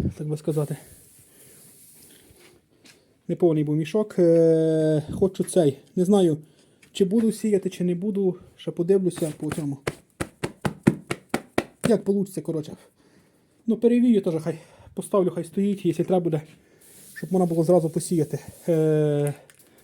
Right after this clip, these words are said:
так що, так що цей. Так що зараз, е, включаю дуйку.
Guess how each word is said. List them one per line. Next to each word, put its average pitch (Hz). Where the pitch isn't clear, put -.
так 190
що, 185
так 170
що 180
цей. 143
Так 156
що -
зараз, 170
е, 165
включаю 233
дуйку. 226